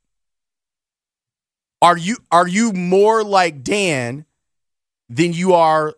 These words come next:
like me on this? Where there's some stuff that's happened with the White Sox over the last two and a half years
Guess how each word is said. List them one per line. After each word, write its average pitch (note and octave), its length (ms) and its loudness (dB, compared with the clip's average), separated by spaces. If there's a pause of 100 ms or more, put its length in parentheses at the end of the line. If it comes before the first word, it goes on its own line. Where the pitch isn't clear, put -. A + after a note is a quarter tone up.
like C#3+ 340 -2
me C#3 400 -8 (160)
on G#2+ 240 -6
this? - 480 -16 (1500)
Where D#3+ 200 0
there's F3 280 0
some G3 140 -4
stuff G#3 400 0
that's A#3 180 -8
happened E3 480 -4
with C#3+ 140 -6
the D3 80 -6
White D3 280 -2
Sox A2+ 460 -4
over C3 240 -4
the C3+ 80 -4
last C3 560 -2
two G3 240 -6
and G3 80 -4
a E3 60 -6
half D3+ 400 0
years B2 640 -12